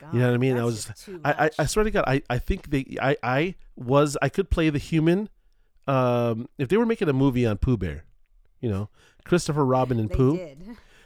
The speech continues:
Speaker 1: No, I mean, like, a human live action one where there was, like, a man playing a bear. You know what I mean? Like, you ever see Shaggy D A, that movie?
Speaker 2: I get it.
Speaker 1: That movie, Shaggy D A, uh, it actually, you know, as a man turns into a dog, it would be me turning into a bear,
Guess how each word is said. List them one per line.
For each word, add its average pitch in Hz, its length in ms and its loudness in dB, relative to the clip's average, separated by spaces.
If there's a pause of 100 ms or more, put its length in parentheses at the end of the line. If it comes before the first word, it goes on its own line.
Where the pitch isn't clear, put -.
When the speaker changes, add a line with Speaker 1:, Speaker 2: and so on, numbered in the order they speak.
(280)
Speaker 1:
No, 160 220 6
I 127 60 4
mean, 135 100 4
like, 123 100 4
a 113 60 0
human 160 460 4
live 131 280 4
action 127 400 -2
one 92 220 -4
where 107 140 -2
there 107 80 -2
was, 101 120 -4
like, 107 220 -8
a 107 60 -6
man 127 400 -2
playing 120 320 -4
a 104 40 -4
bear. 92 380 -4 (140)
You 113 80 -6
know 110 80 -2
what 113 60 -2
I - 20 -2
mean? 120 160 -2 (260)
Like, 151 100 -2
you 202 60 -6
ever 254 120 -6
see 233 120 -6
Shaggy 135 400 0
D 120 180 2
A, 117 120 2
that 117 80 0
movie? 120 260 -2 (100)
Speaker 2:
I 269 100 -18
get 185 320 -14
it. - 100 -16
Speaker 1:
That 170 160 4
movie, 202 160 4
Shaggy 160 400 -2
D 151 180 0
A, 151 160 0 (160)
uh, 120 380 2
it 131 100 2
actually, 143 420 -2
you 131 100 -2
know, 127 40 2
as 113 120 0
a 113 40 0
man 120 300 0
turns 135 360 0
into 127 280 -2
a 107 40 -2
dog, 117 340 -2 (760)
it 165 80 4
would 143 140 4
be 139 180 -2 (320)
me 143 400 4
turning 131 320 -2
into 110 220 -2
a 104 80 0
bear, 107 320 0